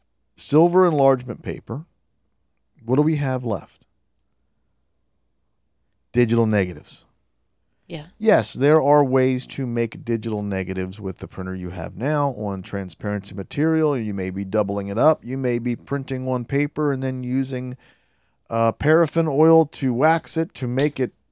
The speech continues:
Speaker 1: uh, to make it as, as see-through as possible, and then you may be making prints from that. But the problem is nothing is going to be as nice and as good as a film negative.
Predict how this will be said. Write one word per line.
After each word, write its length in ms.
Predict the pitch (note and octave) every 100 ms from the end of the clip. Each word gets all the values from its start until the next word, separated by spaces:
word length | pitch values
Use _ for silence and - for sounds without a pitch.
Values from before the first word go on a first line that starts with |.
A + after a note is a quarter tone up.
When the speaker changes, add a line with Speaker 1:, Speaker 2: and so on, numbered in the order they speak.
| -
Speaker 1:
uh, 260 | G#2+ A#2 G#2 -
to 100 | C#3+
make 280 | C#3+ C#3 C#3
it 180 | B2 -
as, 280 | C3 A2+ -
as 160 | B2+ A2+
see-through 500 | - G#3+ G3 E3+ D#3+
as 120 | C3
possible, 640 | - D#3 D3+ - D3 C#3+
and 80 | C3
then 120 | B2
you 100 | A#2+
may 200 | B2+ A#2
be 140 | A2+ A#2
making 400 | A2 G#2 - G2+
prints 280 | - G2+ -
from 180 | G2
that. 200 | G2+ G2
But 120 | - -
the 80 |
problem 500 | C#3 F3 G#3 G#3 C#3
is 240 | A#2+ A2+ A2
nothing 400 | C3+ D#3+ F#3 F3
is 140 | D#3+
going 240 | C3 B2 A#2+
to 60 |
be 260 | A2 A2+ A2
as 240 | A2+ G2+
nice 400 | G#2 G#2+ G2+ G2
and 160 | - G#2+
as 140 | G#2
good 320 | A2+ A2 G#2 G2+
as 240 | F#2+ G#2
a 100 | G2
film 460 | - - A2 G#2+ G2+
negative. 460 | F#2 E2 A#1+ -